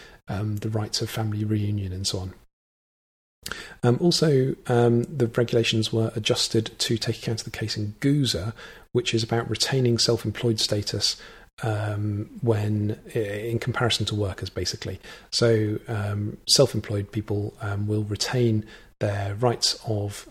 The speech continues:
um, residence as self-employed people, uh, in a similar way to workers. Um, have a look at the detail of that if you're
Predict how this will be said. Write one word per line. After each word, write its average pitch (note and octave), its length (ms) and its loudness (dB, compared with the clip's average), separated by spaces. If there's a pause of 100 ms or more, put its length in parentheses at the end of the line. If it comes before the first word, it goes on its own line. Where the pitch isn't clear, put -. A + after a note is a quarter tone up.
um, G#2 400 -6
residence A2 500 2
as G#2 80 0
self-employed G#2 460 0
people, G2+ 400 -6 (400)
uh, A2 220 0
in A2 80 -2
a A2 40 0
similar A#2 480 6
way G2+ 420 -2 (260)
to G#2 500 -2
workers. G#2 460 -6 (160)
Um, G#2+ 280 -6
have A#2+ 240 -2
a A#2 60 2
look - 180 -2
at - 220 -10
the G#2 200 -2
detail A2 420 -2
of G2 80 -8
that G#2+ 240 -8
if - 180 -6
you're G2+ 380 -6